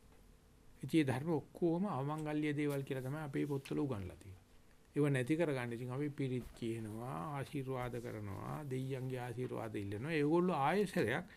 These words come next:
අර තිබුච්චි දන්න අගයන් ආඩම්බරයන් ටිකම දෙනවා. නමුත් සරුවචනාංශයේ ඒ තර-, ඒ විදියට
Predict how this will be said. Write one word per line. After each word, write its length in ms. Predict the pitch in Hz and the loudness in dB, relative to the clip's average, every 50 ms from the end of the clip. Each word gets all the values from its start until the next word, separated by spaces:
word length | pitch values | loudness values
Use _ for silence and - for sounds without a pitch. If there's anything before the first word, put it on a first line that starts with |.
| - - - - - - - - | -20 -20 -20 -18 -20 -20 -20 -6
අර 140 | - 180 165 175 | -2 0 0 0
තිබුච්චි 480 | 151 156 165 156 160 147 - - 170 151 156 - - - - - - - - - - | 0 0 0 0 0 -4 0 2 2 2 2 0 -6 -20 -20 -20 -20 -20 -20 -10 -4
දන්න 300 | - 143 135 139 147 151 151 156 - - - - - | 0 2 2 2 2 0 -2 -4 -8 -16 -20 -20 -10
අගයන් 360 | - 147 147 135 139 139 139 | -6 -2 2 2 2 2 2
ආඩම්බරයන් 500 | 139 135 135 139 131 127 131 131 123 120 | 2 0 0 0 0 0 -2 -2 -2 -2
ටිකම 240 | 123 131 127 135 135 | -4 -4 -4 -4 -4
දෙනවා. 300 | 156 143 127 101 87 82 | -2 -4 -4 -4 -6 -6
නමුත් 220 | 113 127 147 156 139 | -6 -4 -4 -4 -4
සරුවචනාංශයේ 920 | - 151 143 143 147 143 143 - 147 147 156 165 175 175 - 180 175 165 | -4 -4 -4 -2 -4 -4 -4 -4 -6 -4 -4 -4 -4 -2 -2 -2 0 0
ඒ 100 | 170 165 143 | -2 -2 -4
තර-, 460 | - - - 131 135 143 147 156 156 | -6 -10 -8 -6 -6 -4 -6 -6 -6
ඒ 180 | - 131 131 135 | -4 -2 -2 0
විදියට 440 | 143 151 147 139 139 - 156 156 - | 0 0 -2 -4 -2 -4 -4 -4 -4